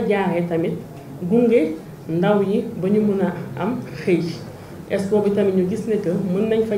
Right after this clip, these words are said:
jaaree itamit ba ñun suñuy aada ak suñuy co-, cosaan gën a war a mën a fës. Loolu yépp nag ci tënk danañu teg benn synergie,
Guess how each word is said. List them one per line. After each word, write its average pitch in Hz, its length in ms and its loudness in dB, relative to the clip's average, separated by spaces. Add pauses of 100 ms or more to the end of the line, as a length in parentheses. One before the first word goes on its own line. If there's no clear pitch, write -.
jaaree 165 380 -2
itamit 170 360 -2 (360)
ba 202 80 4
ñun 214 180 4
suñuy 220 400 2
aada 175 260 0
ak 175 60 0
suñuy 190 340 0
co-, 170 80 -4 (220)
cosaan 170 360 -4 (420)
gën 196 160 2
a 202 40 2
war 190 180 2
a 175 60 2
mën 170 200 2
a 175 40 0 (400)
fës. 170 260 0 (300)
Loolu 226 300 4
yépp 254 340 0
nag 190 160 2 (360)
ci 233 80 -4
tënk 196 280 0 (280)
danañu 202 280 0
teg 208 180 -2
benn 180 200 0
synergie, 170 580 -4